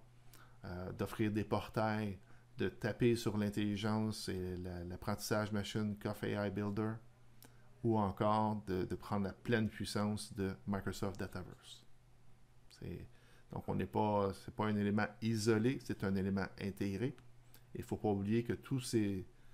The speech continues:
ces différents piliers-là peuvent être présentés ou s'intégrer au travers d'éléments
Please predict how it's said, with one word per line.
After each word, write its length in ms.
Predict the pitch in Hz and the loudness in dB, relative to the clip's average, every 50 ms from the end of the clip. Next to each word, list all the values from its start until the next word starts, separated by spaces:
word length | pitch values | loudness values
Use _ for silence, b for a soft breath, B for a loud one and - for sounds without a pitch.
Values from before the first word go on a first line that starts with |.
| b b b b b b b | b b b b b b b
ces 180 | - - 101 95 | -4 -2 0 0
différents 420 | 92 - - - 107 101 110 110 | -2 -2 -2 0 2 2 2 2
piliers-là 560 | 110 - 104 104 101 101 98 98 101 110 117 | 0 -2 -2 0 0 2 2 4 4 4 2
peuvent 320 | 120 123 - 104 95 95 98 | 2 0 0 -2 0 2 2
être 320 | 98 98 98 104 - - b b b b b - - | 2 2 2 0 -2 -6 b b b b b -20 -18
présentés 920 | - - - 110 107 98 107 107 104 101 98 98 - 113 113 113 113 110 | -8 -2 0 0 0 2 2 2 2 2 2 2 2 4 4 4 4 2
ou 120 | 104 98 | 0 0
s'intégrer 680 | 98 - - 117 110 107 - 117 101 101 101 110 110 110 | -2 0 0 0 0 2 2 0 0 2 2 2 4 4
au 120 | 110 104 | 2 0
travers 460 | 101 - 95 95 98 98 101 104 107 98 | 0 -2 -2 0 0 2 2 2 2 0
d'éléments 480 | 98 92 92 92 92 95 95 98 101 | 0 0 2 2 0 2 0 0 -2